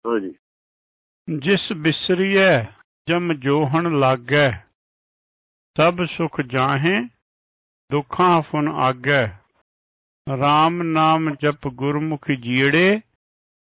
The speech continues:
Speaker 2: ਇਹ ਪਰਮ ਤਤ ਵਿਚਾਰਾ ਹੈ।
Speaker 1: ਜਿਸ RAM ਨੂੰ ਬਿਸਰੇ ਤੇ ਜਿਹੜਾ ਜਮ ਹੈ ਨਾ, ਉਹ ਫਿਰ ਰਸ ਲੈਂਦਾ ਹੈ, ਜੋਹਣ ਲੱਗ ਹੈ।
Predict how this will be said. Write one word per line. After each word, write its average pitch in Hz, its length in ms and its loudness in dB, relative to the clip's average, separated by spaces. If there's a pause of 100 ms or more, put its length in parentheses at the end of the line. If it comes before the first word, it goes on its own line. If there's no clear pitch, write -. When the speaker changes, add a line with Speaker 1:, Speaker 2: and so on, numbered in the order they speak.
Speaker 2:
ਇਹ 151 200 4 (120)
ਪਰਮ 160 360 2
ਤਤ - 440 -2
ਵਿਚਾਰਾ 127 840 2
ਹੈ। 110 340 -6 (1000)
Speaker 1:
ਜਿਸ 170 140 0
RAM 202 340 2
ਨੂੰ 226 160 -4
ਬਿਸਰੇ 202 380 0
ਤੇ 123 280 -2 (680)
ਜਿਹੜਾ 151 180 -2
ਜਮ 160 360 2
ਹੈ 165 40 2
ਨਾ, 190 280 -2 (380)
ਉਹ 139 100 -12
ਫਿਰ 165 240 0
ਰਸ 160 260 -4
ਲੈਂਦਾ 156 340 2
ਹੈ, 139 100 4
ਜੋਹਣ 143 360 0
ਲੱਗ 147 260 -2
ਹੈ। 123 360 -2